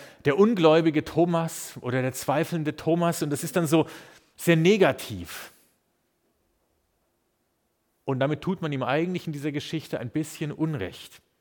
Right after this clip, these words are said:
Denn man könnte es auch positiver sagen, der wollte es einfach nur genau wissen.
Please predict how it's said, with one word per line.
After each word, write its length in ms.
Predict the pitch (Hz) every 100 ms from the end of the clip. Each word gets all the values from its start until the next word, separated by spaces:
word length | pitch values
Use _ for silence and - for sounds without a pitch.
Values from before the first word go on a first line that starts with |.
| _ _ _ _ - -
Denn 100 | 147
man 120 | 165
könnte 220 | 160 190 208
es 100 | 208
auch 160 | 170
positiver 640 | - 196 180 147 101 113 113
sagen, 360 | 131 110 117
der 160 | 151 135
wollte 420 | 147 196 240 220
es 300 | 170 - -
einfach 500 | 139 156 202 196 185
nur 260 | 135 156 170
genau 440 | 175 170 190 226
wissen. 380 | 208 220 - 98